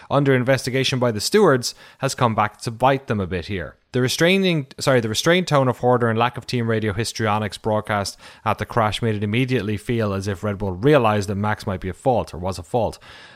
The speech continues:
There, uh, where do you come down on actively advocating for teams slash drivers slash fairness versus being whiny?"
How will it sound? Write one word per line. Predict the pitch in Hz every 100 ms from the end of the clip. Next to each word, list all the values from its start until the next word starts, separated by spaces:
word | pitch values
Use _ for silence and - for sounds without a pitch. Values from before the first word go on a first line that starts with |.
| -
There, | 110 139 156 151 -
uh, | 117 113
where | 117 139 165 180
do | - 135
you | 135 127
come | 135 127 127
down | 120 120
on | 90 104 -
actively | 165 - 135 120
advocating | 113 107 110 113 110
for | 104 110
teams | - - 110 107 107 -
slash | - 117 104 -
drivers | 101 98 92 92
slash | - 104 95
fairness | - 95 92 90
versus | - 92 - 95
being | 98 101 95
whiny?" | 90 95 101 73